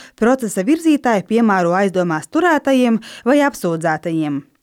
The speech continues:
Diemžēl šārus datus iegūt neizdevās. Korupcijas novēršanas un apkarošanas biroja pārstāve Laura Dūša sacīja,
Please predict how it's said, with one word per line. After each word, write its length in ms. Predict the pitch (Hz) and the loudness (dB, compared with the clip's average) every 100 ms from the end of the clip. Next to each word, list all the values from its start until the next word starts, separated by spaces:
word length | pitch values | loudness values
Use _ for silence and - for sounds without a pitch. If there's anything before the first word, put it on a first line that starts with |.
| _ - - - | _ -20 -20 -12
Diemžēl 480 | 202 220 208 190 185 | -2 0 2 0 -2
šārus 400 | - 302 370 302 | 0 2 2 2
datus 300 | 269 285 226 | 0 -2 -2
iegūt 480 | 233 285 269 269 - | -2 0 2 0 0
neizdevās. 800 | 277 277 190 151 156 143 127 - - _ _ _ _ - - - - | 2 2 2 -2 -6 -8 -8 -12 -14 _ _ _ _ -20 -20 -20 -4
Korupcijas 480 | 330 392 226 240 202 | 0 0 0 0 2
novēršanas 720 | 226 359 339 233 - 220 190 | 2 2 2 0 0 -2 0
un 80 | 220 | 0
apkarošanas 600 | 320 277 226 190 208 190 170 | 0 0 2 0 -2 -4 0
biroja 340 | 320 381 311 | 0 2 0
pārstāve 640 | - 302 311 - 285 254 254 | 0 0 0 -2 0 2 2
Laura 340 | 277 277 262 | 2 2 2
Dūša 400 | 202 262 202 247 | 2 2 2 -2
sacīja, 580 | - 262 269 247 208 | -2 -2 0 0 0